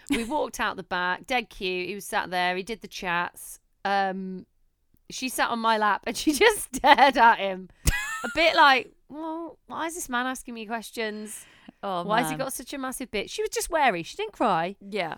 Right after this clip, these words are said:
Speaker 1: But she
Speaker 2: yeah.
Speaker 1: was just wary. Presents came out. I think I was more excited because, you know, as an adult, you can't really go on your own. But I was still thrilled to
Speaker 2: Was the present decent?
Speaker 1: Yeah, it was all right. Yeah, it was a cute little goodie bag. And, you know,
Speaker 2: Aw.
Speaker 1: we didn't have to pay for it. The cafe just laid on,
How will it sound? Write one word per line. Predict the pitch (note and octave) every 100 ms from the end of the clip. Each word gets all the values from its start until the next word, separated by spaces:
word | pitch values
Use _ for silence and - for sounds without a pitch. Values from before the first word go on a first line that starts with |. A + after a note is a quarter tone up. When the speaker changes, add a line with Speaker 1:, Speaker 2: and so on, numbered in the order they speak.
| -
Speaker 1:
But | -
she | D#3+
Speaker 2:
yeah. | A#2
Speaker 1:
was | A#3
just | -
wary. | G#3 G3 F#3+ F#3+
Presents | - A#3+ - -
came | - F#3+ F3+
out. | F3 F3+ - -
I | C4 D4+
think | C4 G#3+
I | F3+
was | F3+
more | E3+ D#3+
excited | - D3 D3 - D3 -
because, | E3 G3 - - _ _
you | A#3
know, | A3+ F#3+
as | G3
an | G#3+ G3+
adult, | F#3 D#3+ -
you | G3 F3
can't | A3 -
really | F3+
go | E3+ G#3 F3+
on | F3
your | D#3+
own. | D3+ D3 D#3 -
But | F#3+
I | F3+ F3+ -
was | F#3
still | - F#3+ F3
thrilled | F3+ D#3+ D#3 - _ -
to | D3
Speaker 2:
Was | -
the | A3+
present | - C4 G3+ -
decent? | E3 D#3 - B2+ A#2+ - - _
Speaker 1:
Yeah, | F#4 G4
it |
was | F#4+
all | G#4+
right. | A#4+ C5
Yeah, | F4 G#4
it | C#4
was | -
a |
cute | - C4+
little | C4
goodie | A#3+ B3+
bag. | B3 B3+ B3 B3 A#3+ G3
And, | F3
you | C4+
know, | D#3+ D#3 D#3 G3
Speaker 2:
Aw. |
Speaker 1:
we | C#4+
didn't | G#4 B4+
have | -
to |
pay | C4 B3+ D4+
for | - D#3
it. | E3+
The | -
cafe | D4 - A3+
just | G3+ - -
laid | G3 G#3+ G3+
on, | G3 F#3+